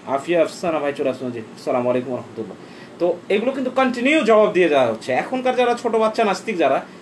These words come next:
বাচ্চা নাস্তিক, যারা নতুন হয়তো, আহ, দুই একটা কপি পেস্ট করা শিখেছে, এরাও দেখবেন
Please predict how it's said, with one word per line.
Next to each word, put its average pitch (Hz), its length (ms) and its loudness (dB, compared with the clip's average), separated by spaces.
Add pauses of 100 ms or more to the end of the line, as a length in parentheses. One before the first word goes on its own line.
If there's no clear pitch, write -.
(100)
বাচ্চা 170 280 2
নাস্তিক, 185 280 -4
যারা 151 360 2
নতুন 170 260 0
হয়তো, 185 340 0 (420)
আহ, 143 460 6
দুই 160 160 4
একটা 156 240 0
কপি 180 220 0
পেস্ট 185 240 -4
করা 170 160 0
শিখেছে, 185 460 -4 (800)
এরাও 175 260 4
দেখবেন 190 360 4